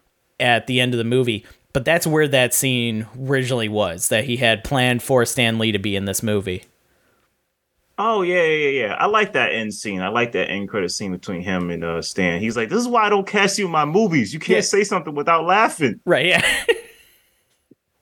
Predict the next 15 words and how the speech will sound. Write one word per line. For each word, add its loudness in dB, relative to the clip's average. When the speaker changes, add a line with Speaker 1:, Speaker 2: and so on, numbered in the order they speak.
Speaker 1:
"This 0
is -2
why 0
you've 2
only 2
been 0
in 2
one 0
of 0
my 0
movies 0
so 2
far." 0
<laughs> -20
Speaker 2:
Right. 0